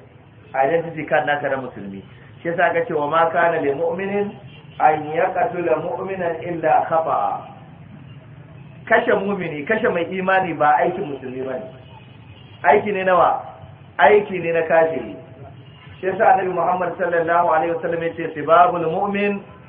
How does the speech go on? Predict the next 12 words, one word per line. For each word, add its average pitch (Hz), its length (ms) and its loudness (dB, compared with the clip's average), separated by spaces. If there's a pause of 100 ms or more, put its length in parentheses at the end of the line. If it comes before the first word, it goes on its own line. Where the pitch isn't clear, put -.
(360)
fusuqun 175 880 0 (120)
wa 160 160 2
qitaluhu 202 920 4 (640)
kufrun." 185 560 -2 (1120)
Zagin 214 500 8
musulmi 165 600 -4
fasikanci 185 680 0
ne, 151 120 -4
in 147 220 -8
ji 180 80 -4
Annabi 165 360 0
Muhammad 175 480 0